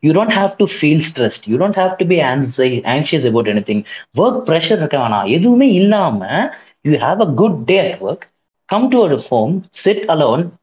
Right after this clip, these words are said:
have a beer and have food. Dance and sleep. That is very good. It's not, உனக்கு தூக்கம் வரலன்னு நீ சரக்கு அடிக்கவோ,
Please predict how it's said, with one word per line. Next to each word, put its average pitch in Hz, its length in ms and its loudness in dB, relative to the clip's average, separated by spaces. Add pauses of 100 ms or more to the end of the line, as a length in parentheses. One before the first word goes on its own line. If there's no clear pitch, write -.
have 185 240 0
a 175 120 -2
beer 95 200 -4 (760)
and 160 180 0
have 123 280 0
food. 131 200 0 (920)
Dance 143 420 -4 (160)
and 120 200 -4
sleep. - 340 -4 (220)
That 175 160 -2
is 180 120 0 (100)
very 196 320 2
good. 110 160 -2 (240)
It's - 220 -4
not, 131 220 -2 (280)
உனக்கு 135 300 0
தூக்கம் 196 360 2
வரலன்னு 151 300 2
நீ 139 60 2
சரக்கு 113 320 -2
அடிக்கவோ, 98 340 0